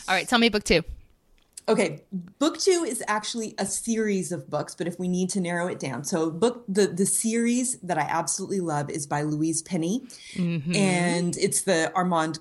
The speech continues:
Speaker 2: Gamache series of, of books, and, uh, starts with Still Life. That's the first one. And I think you're familiar with these books. I think I've heard you talk about these.
Speaker 1: You've heard me gush about them. I love the series, yeah.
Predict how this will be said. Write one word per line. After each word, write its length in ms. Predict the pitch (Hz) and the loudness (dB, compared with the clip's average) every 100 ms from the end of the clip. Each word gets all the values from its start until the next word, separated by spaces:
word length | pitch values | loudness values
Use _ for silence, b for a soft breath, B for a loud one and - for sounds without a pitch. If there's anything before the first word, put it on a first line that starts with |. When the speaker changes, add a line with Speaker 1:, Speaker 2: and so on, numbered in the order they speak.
| - | -6
Speaker 2:
Gamache 320 | 160 139 139 | -2 0 0
series 540 | - 170 151 143 139 | 0 0 0 0 -2
of, 360 | - 165 143 135 - | -4 -4 -6 -8 -6
of 220 | 160 139 | -6 -4
books, 380 | 147 - - - - | -6 -6 -8 -10 -8
and, 380 | 185 160 156 156 | -6 -4 -4 -4
uh, 240 | 170 135 | -2 -2
starts 440 | - - 170 - - | -2 -2 -2 -2 -2
with 260 | 156 143 | -2 0
Still 300 | - - 180 | -2 0 2
Life. 420 | 165 175 185 220 - | 2 2 2 0 -2
That's 240 | 151 - | -4 -2
the 80 | 175 | -6
first 340 | 175 165 - | -2 -2 -2
one. 260 | 160 156 180 B B B B B B B _ | -2 0 -2 B B B B B B B _
And 680 | 220 202 196 190 190 196 190 185 - _ _ | 2 4 4 4 4 4 4 0 -6 _ _
I 80 | 233 | -2
think 200 | 254 370 | 2 2
you're 100 | 302 | 2
familiar 340 | - 202 190 180 | 2 0 2 0
with 100 | 180 | -2
these 160 | 165 | -4
books. 160 | - - | -4 -2
I 80 | 214 | 0
think 160 | 262 | 2
I've 120 | 240 | 2
heard 180 | 208 151 | 0 -2
you 60 | 151 | -4
talk 260 | - 240 - | -4 -8 -4
about 220 | 151 143 | -4 -4
these. 340 | 139 135 - - - | -6 -6 -8 -14 -8
Speaker 1:
You've 280 | 202 196 196 | 2 2 4
heard 140 | 175 | 2
me 100 | 165 | 0
gush 220 | 151 139 | 0 -2
about 200 | 147 139 143 | -2 -4 -4
them. 180 | 143 147 | -6 -2
I 60 | |
love 180 | 151 143 | -2 -2
the 100 | 135 | -4
series, 380 | - 135 135 135 | -6 -6 -6 -6
yeah. 160 | 139 | -6